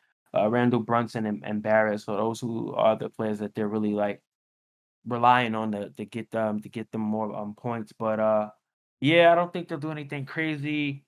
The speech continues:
but I think that they'll have a, a, an okay season and definitely be better than seasons in the past. I wanna point out, uh, Mitchell Robinson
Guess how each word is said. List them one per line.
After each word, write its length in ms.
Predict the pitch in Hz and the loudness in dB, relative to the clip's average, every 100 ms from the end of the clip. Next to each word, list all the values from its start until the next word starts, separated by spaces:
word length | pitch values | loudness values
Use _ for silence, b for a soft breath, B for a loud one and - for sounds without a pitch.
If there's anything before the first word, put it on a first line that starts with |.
| _ - | _ -8
but 260 | 120 139 | 0 2
I 80 | 123 | 2
think 280 | 131 147 139 | -2 -4 -2
that 200 | 139 131 | -2 -2
they'll 160 | 139 135 | -2 0
have 300 | 139 139 135 | 4 2 2
a, 460 | 131 127 120 120 - | 0 0 -2 -4 -4
a, 60 | |
an 180 | 120 113 | -6 -4
okay 320 | 123 127 139 127 | -2 -2 0 -2
season 500 | - 135 135 147 123 | 0 0 0 -2 -4
and 160 | 113 | -6
definitely 300 | 110 117 117 | -6 -6 -8
be 80 | 113 | -8
better 240 | 110 113 110 | -6 -6 -6
than 120 | 107 | -8
seasons 480 | - 113 107 107 107 | -8 -10 -8 -10 -12
in 60 | |
the 60 | 101 | -10
past. 400 | - 131 127 - | 2 4 4 0
I 20 | |
wanna 220 | 107 107 | -8 -8
point 260 | 107 135 120 | -8 -6 -4
out, 180 | 113 107 | -4 -6
uh, 60 | |
Mitchell 320 | 110 117 - 107 | -8 -8 -8 -6
Robinson 580 | 107 113 110 117 110 | -4 -6 -10 -8 -8